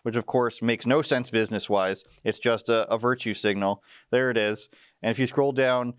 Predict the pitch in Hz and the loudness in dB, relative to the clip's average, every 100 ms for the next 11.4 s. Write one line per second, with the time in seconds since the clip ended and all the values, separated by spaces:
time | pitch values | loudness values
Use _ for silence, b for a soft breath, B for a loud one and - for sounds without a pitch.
0 | b - 110 110 110 113 113 123 123 123 | b -2 0 0 0 0 2 2 0 -2
1 | 113 127 123 - 120 110 117 107 117 117 | -2 0 -2 -4 -6 -2 -2 0 0 0
2 | 113 110 - 113 107 - b b b b | 0 -4 0 2 2 -4 b b b b
3 | b _ _ _ - - 139 147 165 165 | b _ _ _ -16 0 2 2 0 -4
4 | _ _ _ _ 123 - 151 160 151 123 | _ _ _ _ -2 2 2 2 0 -2
5 | - 147 156 156 147 147 117 131 131 123 | 0 0 2 0 0 0 0 0 0 -2
6 | - 127 127 120 123 123 117 - 117 117 | 0 2 2 2 -2 -2 -4 0 0 0
7 | 113 117 - 117 - 117 113 117 110 107 | 2 0 2 -4 0 0 0 0 -2 0
8 | 113 110 107 - 123 123 117 - 117 110 | 0 0 -6 -4 -4 -2 -4 -2 -2 0
9 | 107 107 B B 131 180 185 190 175 147 | 0 -2 B B -2 0 0 2 2 2
10 | 180 214 208 151 135 - 135 127 - 127 | 0 0 0 0 0 0 0 -2 -2 -2
11 | 120 123 117 | 0 0 0